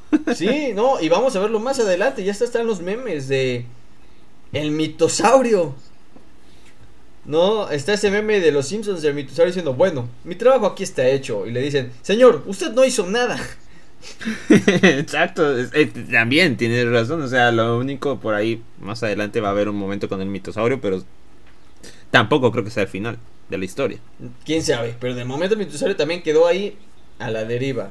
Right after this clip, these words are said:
Speaker 2: no nos cerraron nada, no nos explicaron nada, ahí sigue nada más. Pero bueno, al final logran derrotar a Moff Gideon de una forma muy poética. Ya sabemos que a Star Wars le encantan las cosas que rimen, y si es el verdadero Moff Gideon, al final nuestro amigo Axel Wolf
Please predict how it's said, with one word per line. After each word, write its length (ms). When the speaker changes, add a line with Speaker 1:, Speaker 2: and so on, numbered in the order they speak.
Speaker 2:
no 200
nos 140
cerraron 400
nada, 400
no 100
nos 140
explicaron 720
nada, 200
ahí 120
sigue 260
nada 260
más. 220
Pero 200
bueno, 260
al 140
final 400
logran 560
derrotar 400
a 60
Moff 260
Gideon 280
de 80
una 120
forma 300
muy 300
poética. 680
Ya 100
sabemos 320
que 100
a 40
Star 260
Wars 280
le 100
encantan 480
las 120
cosas 280
que 120
rimen, 400
y 140
si 200
es 140
el 100
verdadero 300
Moff 220
Gideon, 400
al 160
final 340
nuestro 200
amigo 320
Axel 260
Wolf 280